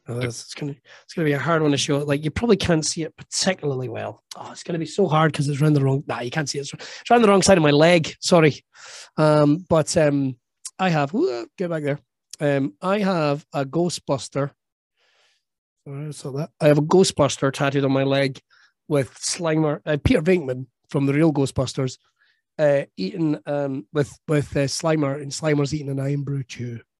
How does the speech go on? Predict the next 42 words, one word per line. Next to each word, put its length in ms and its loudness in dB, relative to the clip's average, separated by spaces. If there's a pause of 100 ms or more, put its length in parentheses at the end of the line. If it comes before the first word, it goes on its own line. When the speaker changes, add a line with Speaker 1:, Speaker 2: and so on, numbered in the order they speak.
(720)
Speaker 2:
Aha. 340 -6 (560)
Nice. 180 -2
Speaker 1:
And, 280 -6
uh, 320 -2
so 200 0
that's, 360 2
uh, 260 -4
that's 180 -4
probably, 380 0 (260)
probably 440 4
the 100 4
most 220 2
random. 380 0 (360)
And 120 -2
the 60 2
reason 320 4
for 100 -6
that 320 0
is, 320 -2 (320)
um, 640 -2
I 100 0
did, 240 -2 (300)
like, 200 -4
the 160 -8
first 300 -4
Fringe 280 -2
I 80 2
did, 160 -2
I 40 -2
did 160 -4
a 100 -2
show 240 -2
called 200 -4
Show 160 -4
Me 100 0
Your 140 0
Tattoo, 460 -2 (200)
which 180 -12
was 100 -8
all 100 -2
about 220 -2
tattoos. 500 -6